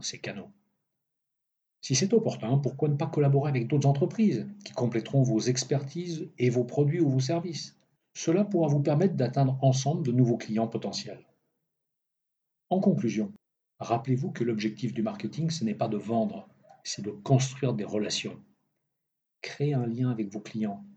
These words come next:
apportez-leur des services complémentaires, ayez un excellent service client. Il faut que vos clients sentent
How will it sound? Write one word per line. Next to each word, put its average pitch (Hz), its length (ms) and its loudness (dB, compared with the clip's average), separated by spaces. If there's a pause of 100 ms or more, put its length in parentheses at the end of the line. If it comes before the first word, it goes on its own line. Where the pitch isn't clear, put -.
(160)
apportez-leur 113 580 -4
des 101 80 -6
services 104 400 -8
complémentaires, 110 960 -6
ayez 113 240 -4
un 113 220 -2
excellent 120 420 2
service 107 380 -6
client. 113 360 -6 (640)
Il 104 160 -12
faut - 240 -6
que 123 180 -6
vos 101 140 -6
clients 101 320 -12
sentent - 500 -8